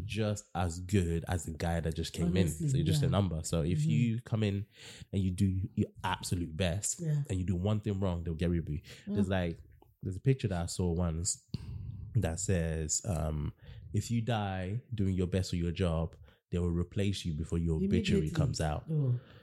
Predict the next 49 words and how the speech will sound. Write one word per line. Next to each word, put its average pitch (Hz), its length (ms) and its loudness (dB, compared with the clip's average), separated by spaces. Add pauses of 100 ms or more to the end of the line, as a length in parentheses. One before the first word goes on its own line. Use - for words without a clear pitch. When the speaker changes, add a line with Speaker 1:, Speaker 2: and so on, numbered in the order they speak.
Speaker 1:
So 80 460 0
that's 110 160 2
why 110 60 0
I'm 107 80 0
happy 104 260 0
I - 20 -2
didn't 92 160 -4
go 92 80 0
for 78 160 -4
a - 20 -4
corporate 80 280 0
job, 80 160 0
'cause - 340 0
in 123 160 2
Speaker 2:
Mm. 95 40 -2
Speaker 1:
what 107 160 -2
I 104 100 0
do, 101 400 0 (580)
I 92 80 -2
make 104 400 0 (1120)
money 104 380 0
based 104 480 0
on 95 80 -2
how 95 240 0
much 92 260 -2
effort - 240 0
I 98 60 2
put - 160 0
in. - 160 -6
So 156 80 2
if 135 180 4
I 127 60 2
Speaker 2:
Yes. - 240 -4
Speaker 1:
ever 127 420 0 (280)
have 107 160 4
a 98 60 0
month 104 400 0
where 98 160 2
I 90 60 0
work 87 500 -2 (360)
consistently, 90 560 2
like, 76 220 -2
as 135 140 4
Speaker 2:
Mm. 139 40 0
Speaker 1:
hard 98 280 0
as 95 80 -4
I 87 80 -8
possibly 82 420 -2
can 87 340 0